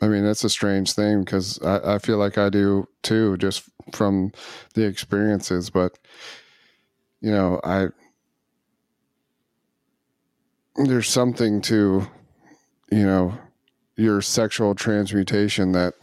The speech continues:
seems as though you have a head start.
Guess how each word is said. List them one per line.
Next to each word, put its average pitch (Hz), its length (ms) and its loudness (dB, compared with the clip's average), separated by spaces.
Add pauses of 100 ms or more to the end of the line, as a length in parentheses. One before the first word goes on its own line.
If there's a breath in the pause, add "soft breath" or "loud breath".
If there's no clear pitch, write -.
(400 soft breath)
seems 107 340 0
as 98 140 -2
though 98 200 4
you 95 340 0 (220)
have 101 500 -2 (1200)
a 104 160 2
head 107 220 0
start. 104 420 0